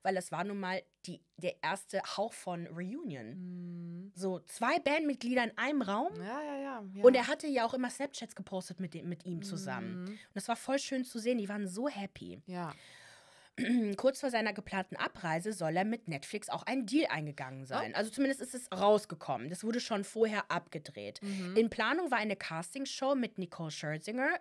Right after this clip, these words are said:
Speaker 1: Kelly Rowland und A J McLean namens Building the Band. Hat
Speaker 2: Oh.
Speaker 1: mich ein bisschen an Didi Making the Band erinnert,
Speaker 2: Mhm.
Speaker 1: aber ohne den ganzen Missbrauch.
Speaker 2: Ja.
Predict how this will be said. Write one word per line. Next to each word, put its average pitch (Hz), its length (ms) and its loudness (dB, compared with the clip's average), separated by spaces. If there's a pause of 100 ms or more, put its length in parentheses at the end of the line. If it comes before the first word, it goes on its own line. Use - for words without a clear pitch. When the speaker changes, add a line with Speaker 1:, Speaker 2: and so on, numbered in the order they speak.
Speaker 1:
Kelly 170 280 -4
Rowland 180 560 0 (260)
und 226 200 -2
A 180 60 2
J 202 240 0
McLean 175 460 -2
namens 185 300 0 (260)
Building 285 340 2
the 240 80 -2
Band. 127 340 -4
Hat 262 140 0
Speaker 2:
Oh. - 40 -14
Speaker 1:
mich 208 120 -6
ein 208 60 -6
bisschen 208 220 -6
an 160 140 0
Didi 170 400 -4
Making 156 320 -6
the 139 60 -10
Band 113 280 -8
erinnert, 185 380 -2
Speaker 2:
Mhm. 208 380 -8
Speaker 1:
aber 214 380 4
ohne 208 420 6
den 180 200 -2
ganzen 151 580 -4
Missbrauch. 135 440 -4
Speaker 2:
Ja. 156 280 -8